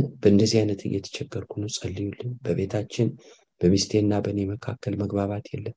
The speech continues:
ጸልዩልኝ። እ? አቅቶናል፣ ብቻችን ልንፈታው አንችልም። ምንድን ነው ይሄ? መዋረድ፣ ራስን ማዋረድ። ውጤቱ ምን ይሆናል? መክበር። እህቶችና ወንድሞች፣ የምን ምሳሌነት ነው ይሄ?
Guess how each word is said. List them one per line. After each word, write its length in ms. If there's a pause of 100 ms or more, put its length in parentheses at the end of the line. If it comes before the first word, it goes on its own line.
ጸልዩልኝ። 640 (880)
እ? 80 (300)
አቅቶናል፣ 680
ብቻችን 480
ልንፈታው 420
አንችልም። 440 (880)
ምንድን 280
ነው 120
ይሄ? 80 (280)
መዋረድ፣ 540 (720)
ራስን 400
ማዋረድ። 520 (480)
ውጤቱ 400
ምን 160
ይሆናል? 360 (440)
መክበር። 400 (840)
እህቶችና 500
ወንድሞች፣ 360 (340)
የምን 320
ምሳሌነት 800
ነው 140
ይሄ? 100